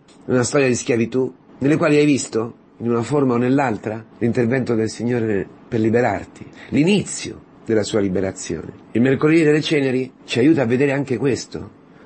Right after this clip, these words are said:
cioè cosa è stato fino a ieri, le nostre maschere, i nostri carnevali. E oggi il Signore, con un amore infinito,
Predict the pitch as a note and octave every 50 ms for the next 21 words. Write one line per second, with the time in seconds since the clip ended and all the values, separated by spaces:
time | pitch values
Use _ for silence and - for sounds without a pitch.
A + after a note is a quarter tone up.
0 | - - - C#3 C3+ - C3 A2+ B2 A#2 C#3+ C3 A#2+ G#2+ A2 A2+ A2 G#2 A#2 C3
1 | C3 A2 F#2+ A2 - - - - - - A2+ A2+ A2 A2+ A2 A2 - A2+ A#2+ C#3
2 | C3+ A2+ F#2 - - G#2 F2+ F2 F2 - - - - - - - - - G#2+ A2
3 | A#2 A2+ - A#2 A2+ A2+ A#2+ A2+ G2 G2 G2 A2+ A2+ G#2+ A#2+ A2+ F#2+ D#2+ D#2 D#2
4 | - - - - - - - - - D#3 F#3 F#3+ D3+ D#3 C3+ - D3+ D3 D3 C3
5 | A#2 A#2 A2+ A#2 B2 A#2+ B2 C#3 D3 C#3 C3 B2 A2+ - - B2+ A#2 A2 F#2+ -
6 | A2 G#2